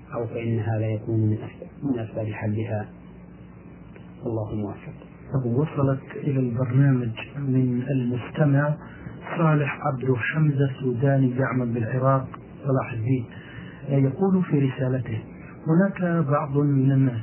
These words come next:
Speaker 2: يذكرون الله في حلقات يصاحبها النقر على الطبلة مع القيام بحركات تشبه الرقص، هل هذا جائز شرعا في نظركم يا فضيلة الشيخ؟ وما هي آداب الذكر؟"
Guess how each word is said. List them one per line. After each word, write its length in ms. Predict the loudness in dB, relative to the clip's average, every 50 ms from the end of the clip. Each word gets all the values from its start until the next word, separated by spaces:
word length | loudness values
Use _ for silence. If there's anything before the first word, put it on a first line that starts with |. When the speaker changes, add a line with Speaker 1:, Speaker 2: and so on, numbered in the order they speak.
| -2 -2
Speaker 2:
يذكرون 580 | -2 -2 -2 -4 -4 -2 0 2 2 4 2 2
الله 440 | 2 0 0 0 0 -2 -2 -4
في 280 | -4 -4 -2 -4 -4 -4
حلقات 840 | -4 -6 -6 -6 -6 -6 -2 0 0 0 0 0 0 2 2 2 0 -2 -8 -16 -18 -18 -18 -12 -4 -2
يصاحبها 760 | -2 -2 0 0 -2 -2 -2 -2 -2 0 0 2 2 4
النقر 500 | 4 4 4 2 0 -2 -2 -4 -2 -2
على 200 | -2 0 -2 -4
الطبلة 480 | -4 -2 -2 0 0 0 0 -2 -4 -4 -6 -8 -16 -14 -4 0
مع 240 | 2 2 2 2 -2
القيام 600 | -6 -4 -2 0 2 2 4 4 2 2 2 2
بحركات 680 | 2 0 -2 -2 -4 -6 -6 -6 -2 0 0 0 0
تشبه 640 | 0 2 2 2 2 2 -2 -4 -2 0 0 2 2
الرقص، 360 | 2 0 0 -2 -2 -4 -10 -14 -14 -14 -16 -16 -16 -18 -16 -14 -6
هل 240 | -2 -2 0 0 0
هذا 340 | 0 2 2 2 2 2 0
جائز 340 | 0 0 0 0 0 -4
شرعا 560 | -4 -2 -2 -2 -2 0 0 0 0 0 -2 -6 -4 -2
في 80 | 0
نظركم 560 | 0 0 0 -2 -2 -2 -2 -2 0 0 0
يا 80 | 0 -2
فضيلة 400 | -4 -2 0 0 0 0 0 -2
الشيخ؟ 420 | -4 -4 -2 0 0 0 -2 -4 -8 -16 -16 -18 -16 -12 -8 -2
وما 420 | 2 4 4 4 4 4 2 2
هي 240 | 2 2 2 0 0 -2 -4
آداب 320 | -4 -2 -2 -4 -4 -4 -4
الذكر؟" 380 | -4 -2 -2 -2 -2 -4 -10